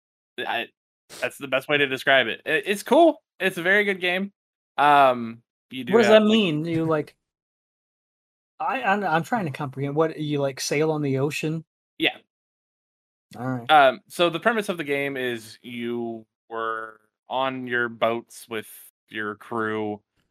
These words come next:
Speaker 1: There was a massive storm. You got shipwrecked, woke up in this weird, like, I don't know, water place. You got swallowed up by a kraken. And then now you are, like, worshiping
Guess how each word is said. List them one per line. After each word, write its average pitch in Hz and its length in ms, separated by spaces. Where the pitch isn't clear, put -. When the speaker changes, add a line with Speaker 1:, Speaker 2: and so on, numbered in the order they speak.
Speaker 1:
There 113 100
was 104 120
a 107 60
massive 113 400
storm. 104 720
You 98 680
got 120 200
shipwrecked, 107 520
woke 107 280
up 104 220
in 101 160
this 98 260
weird, 98 600
like, 95 360
I 98 160
don't 95 140
know, 92 300
water 101 460
place. 101 560
You 104 60
got 101 240
swallowed 104 280
up 101 100
by 95 120
a 95 80
kraken. 98 640
And 107 140
then 98 760
now 110 400
you 104 280
are, 104 320
like, 98 380
worshiping 370 840